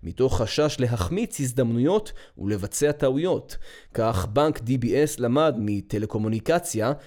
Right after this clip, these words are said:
תעופה ומתחרים, וצבא סינגפור למד מגופים מקבילים, כגון הסוכנות האמריקאית למחקר פרויקטים מתקדמים, דרפה, וממדינות דוגמת ארצות הברית וישראל.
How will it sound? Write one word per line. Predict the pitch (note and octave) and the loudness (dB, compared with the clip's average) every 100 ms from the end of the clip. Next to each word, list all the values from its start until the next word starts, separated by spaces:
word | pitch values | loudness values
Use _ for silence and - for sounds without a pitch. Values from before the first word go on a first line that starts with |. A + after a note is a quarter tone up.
| - - | -10 -4
תעופה | B2 B2 - F3 | -2 -2 2 4
ומתחרים, | A#2+ A2+ G#2+ F2+ A#2+ F3 G3+ F3+ - - F2+ | 4 0 -2 -2 0 2 2 -2 -8 -12 -10
וצבא | - G#2+ D3 - | -8 0 2 2
סינגפור | - A#2+ A2 - F#3+ | 2 0 0 0 4
למד | D#3+ A#2+ A#2 G#2 | 4 4 2 0
מגופים | G#2+ G#2+ - A2 A2+ F3+ E3 | 0 -2 -2 -4 -4 0 0
מקבילים, | - G#2+ A#2 F3 C3+ | 0 -2 0 2 2
כגון | F#2+ G2+ A2 G#2+ | 0 -2 0 0
הסוכנות | G2+ G2 - F2+ D3 C#3+ | 0 -2 -2 0 0 0
האמריקאית | G#2+ G2+ G#2 G2+ - C3+ A#2 | 0 0 -2 -2 2 2 2
למחקר | G#2+ G2 F2+ B2+ G#2+ | -2 -4 -2 -2 -2
פרויקטים | - A2+ B2+ B2+ G#2+ | 0 2 2 0 -4
מתקדמים, | G2+ G#2+ G2 C#3+ B2 E2+ - _ _ | -2 -4 0 2 2 -2 -10 _ _
דרפה, | F2 G2+ D3+ D3+ F#2+ B2+ C#3+ - _ | -2 2 2 2 -2 -2 -4 -14 _
וממדינות | A#2+ A#2 A2+ A2 A2+ D#3 F3 | 0 2 2 2 2 2 2
דוגמת | A#2+ G#2+ A2+ A#2 - | -4 0 0 0 -2
ארצות | G#2+ G2+ D3+ C3 | -6 -4 -2 -2
הברית | F#2+ C3 D3 C#3+ | 0 2 0 -2
וישראל. | A2 G#2+ - - A2 F#2 | -6 -6 -4 0 0 0